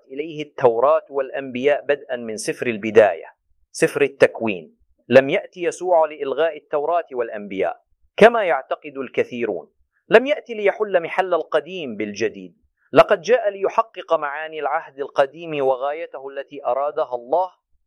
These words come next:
من خلال الجديد. وبالطبع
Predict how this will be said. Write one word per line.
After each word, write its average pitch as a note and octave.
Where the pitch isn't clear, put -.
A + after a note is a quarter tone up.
من C3
خلال B2
الجديد. F2
وبالطبع D#3+